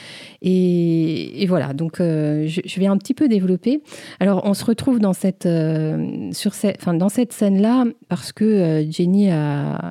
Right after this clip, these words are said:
exprime le besoin de, de s'arrêter, car elle dit qu'elle n'en peut plus. Et, euh, c'est rigolo parce qu'au départ, Claire, euh,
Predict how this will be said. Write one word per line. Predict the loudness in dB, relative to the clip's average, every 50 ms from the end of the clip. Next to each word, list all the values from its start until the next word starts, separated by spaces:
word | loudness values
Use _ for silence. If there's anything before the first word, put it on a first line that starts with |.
| -12 -12 -10
exprime | -6 -6 -6 -6 -6 -8 -2 0 2 4 4
le | 4 2
besoin | 2 0 0 0 0 0 2
de, | 2 2 0
de | 0 0 -2
s'arrêter, | -2 -2 -2 -2 -2 -2 -2 -2 -2 -2 -2 -2
car | -4 -2 -2 0
elle | -2 -2 -4
dit | -6 -8 -8
qu'elle | -4 -2 -2 0
n'en | 0 -2
peut | -2 -4 -6
plus. | -6 -4 -4 -4 -4 -4 -6 -8 -8 -8 -8 _ -18 -20 -20 -20 -18 -20 -20 -12 -4
Et, | -2 0 2 2 2
euh, | 2 0 0 -2
c'est | -2 0 0
rigolo | 2 2 2 2 2 2 2
parce | 2 0 -2 -4 -4
qu'au | -4 -2 0
départ, | 0 0 2 0 0 0 -2
Claire, | -4 -2 0 2 2 2 2 2
euh, | 0 0